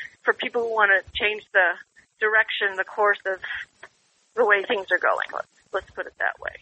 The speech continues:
It's like, I don't know, but let's live in that question.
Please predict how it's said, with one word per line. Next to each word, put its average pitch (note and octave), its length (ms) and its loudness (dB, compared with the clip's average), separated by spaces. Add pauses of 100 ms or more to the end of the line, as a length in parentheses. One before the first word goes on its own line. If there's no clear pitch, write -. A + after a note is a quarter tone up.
(420)
It's - 80 -6
like, G#3+ 160 0 (140)
I A#3+ 220 2
don't A3+ 260 -4
know, B3+ 340 -2 (380)
but G3+ 120 2
let's A#3 220 -4
live A#3 280 0
in A#3+ 100 0
that G#3 200 4
question. - 420 -4